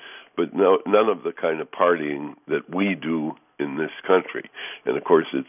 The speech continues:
celebrates Ireland's most famous saint, Saint Patrick, who, amongst other things,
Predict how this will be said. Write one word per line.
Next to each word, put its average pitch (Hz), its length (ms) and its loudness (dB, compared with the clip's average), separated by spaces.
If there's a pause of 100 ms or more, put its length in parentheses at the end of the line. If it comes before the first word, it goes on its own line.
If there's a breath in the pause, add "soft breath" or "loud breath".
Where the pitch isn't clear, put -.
(120)
celebrates 80 640 4 (460 loud breath)
Ireland's 78 560 8
most 71 320 4
famous 82 360 2 (180)
saint, 73 300 -2 (140)
Saint 76 260 -2
Patrick, 76 480 2 (500 loud breath)
who, 71 380 4 (280)
amongst 73 520 0
other 85 260 2
things, 78 340 -6